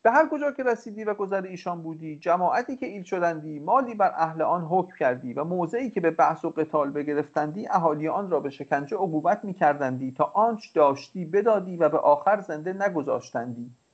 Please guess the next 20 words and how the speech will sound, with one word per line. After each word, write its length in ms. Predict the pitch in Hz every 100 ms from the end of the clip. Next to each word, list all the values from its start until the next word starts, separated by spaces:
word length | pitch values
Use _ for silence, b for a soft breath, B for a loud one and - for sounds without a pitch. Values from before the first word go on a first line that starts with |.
| -
و 60 |
جماعتی 500 | 160 185 185 233 233
را 120 | 196
که 120 | 165 156
بر 120 | 127
ایشان 360 | 147 185 190 -
ابقایی 500 | 156 151 190 233 233
در 140 | 226
حساب 420 | 208 196 202 190
بودی، 440 | 175 170 160 156 156 _ _ _
جانها 380 | - 214 226 240
را 140 | 262 233
به 100 | 196
زر 280 | 202 202 202 - _ _
باز 320 | 214 240 220
خریدندی 640 | - 185 180 165 170 160 147
و 120 | 151
در 220 | 160 165
این 160 | 247 269
دوران 540 | 240 233 220 220 214